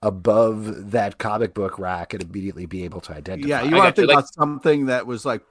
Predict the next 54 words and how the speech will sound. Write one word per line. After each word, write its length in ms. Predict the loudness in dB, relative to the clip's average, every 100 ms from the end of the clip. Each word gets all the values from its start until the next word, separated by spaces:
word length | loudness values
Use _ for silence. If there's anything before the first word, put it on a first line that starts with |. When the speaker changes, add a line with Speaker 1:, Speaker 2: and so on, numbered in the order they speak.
| _ -14
Speaker 2:
if 120 | -8 -4
it 20 |
was 160 | -6
projected 640 | -4 -8 -2 -2 -2 -4 -4
in 120 | -4
the 120 | -6
clouds, 500 | -2 2 4 4 0
you 120 | -8
could 180 | -8 -6
understand 580 | -6 -8 -10 -6 -6 -6
what's 200 | -8 -10
going 320 | -8 -8 -6
on. 180 | -6 -6
You 60 | -6
know 80 |
what 80 | -6 -6
I 40 |
mean? 180 | -8 -8
Speaker 1:
Mm-hmm. 460 | -8 -10 -10 -6 -2
Speaker 3:
Like, 140 | 2
you 80 | 4
want 140 | 6
a 40 | 4
title 300 | 4 2 2
like 240 | -4 -4
Batman 540 | -2 -2 -2 -4 -4 -8
and 100 | -12
Superman 560 | -12 -12 -12 -12 -12
versus 400 | -12 -12 -12 -12
Vampires 480 | -8 -8 -6 -6 -8
and 100 | -14
Werewolves. 540 | -16 -16 -18 -20 -20 -20 -20 -20 _ -12
Speaker 1:
Right. 400 | 2 4 4 4
That's 200 | 4 4
the 80 |
sort 160 | -2 0
of 80 | -2
thing 140 | -2
that 140 | -4 -4
you 60 |
can 200 | -6 -4
easily 340 | -4 -2 0 0
understand 600 | 0 -2 -2 0 0 -2
because 240 | -6 -8
there's 260 | -6 -10 -8 -6
not 420 | -6 -6 -12 -16
four 300 | -8 -8 -6
fonts 400 | -4 -4 -6 -8
going 260 | -6 -6
on 160 | -8 -10
at 80 | -12
the 60 |
same 240 | -12 -14 -16
time. 300 | -16 -16